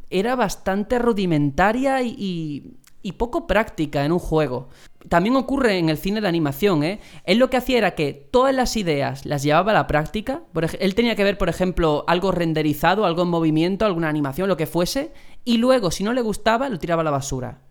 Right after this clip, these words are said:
En vez de, desde un primer momento, haces un boceto, haces cualquier esbozo y si no te gusta, en esa fase temprana lo echas para atrás. Porque si no, de la otra forma, hay un trabajo que has tirado para nada.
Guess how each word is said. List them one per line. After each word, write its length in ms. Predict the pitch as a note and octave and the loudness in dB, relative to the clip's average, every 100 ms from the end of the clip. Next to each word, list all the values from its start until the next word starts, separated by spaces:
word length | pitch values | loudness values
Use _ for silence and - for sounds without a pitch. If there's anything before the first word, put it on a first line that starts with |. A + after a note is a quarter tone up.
| - - | -12 -2
En 220 | F3+ F3 | 0 2
vez 220 | G#3+ G3+ | 0 0
de, 280 | D3 B2 - | -2 -4 -6
desde 240 | C#3 C3+ C#3+ | -10 -4 -2
un 80 | |
primer 240 | C#3+ D3+ D#3 | 0 0 0
momento, 500 | E3+ A3 A#3 B3+ - | 0 0 -2 -2 -6
haces 260 | - D3 C#3+ | -10 -8 -4
un 80 | D3+ | -2
boceto, 520 | D#3+ A3 A3 B3 B3 - - - | 0 -2 0 -2 -2 -8 -18 -10
haces 400 | C#3 E3 E3 - - - _ - - | -2 2 2 -2 -18 -20 _ -20 -2
cualquier 340 | E3+ D3+ F3+ | 0 2 0
esbozo 520 | F#3+ F3 A3 A3+ D4 - | 0 0 0 0 -4 -2
y 80 | F3 | -2
si 100 | D#3 | 0
no 140 | D3+ | 0
te 100 | E3+ | 0
gusta, 340 | F#3 A3 - | -2 -4 -2
en 100 | G#3 | 0
esa 200 | D#3 E3 | 0 -2
fase 240 | D3 D#3+ F3 | -4 -4 -2
temprana 560 | F#3 F3+ G3 G3+ B3 - | -4 -2 -2 -2 -4 -2
lo 200 | E3 D#3+ | 2 2
echas 200 | D3 G#3+ | 2 -2
para 200 | - F#3 | -2 -2
atrás. 380 | B2 G3 B3 - - - - | 0 -2 -2 -10 -18 -20 -12
Porque 260 | C3 B2 | -10 -8
si 80 | A#2+ | -6
no, 80 | C3+ | -2
de 80 | C#3+ | 2
la 60 | |
otra 160 | D3+ D#3+ | 2 2
forma, 340 | E3+ F3 A3 - | 0 2 0 0
hay 140 | D#3 | 2
un 160 | D#3+ D3+ | 2 2
trabajo 420 | E3 D#3 F3 A3 | 2 0 0 -2
que 100 | E3+ | -4
has 160 | C#3 - | -4 0
tirado 280 | E3+ F3+ | 0 0
para 220 | G#3+ A#3+ F#3 | 0 0 0
nada. 360 | A#3 B3+ - | -2 -4 -6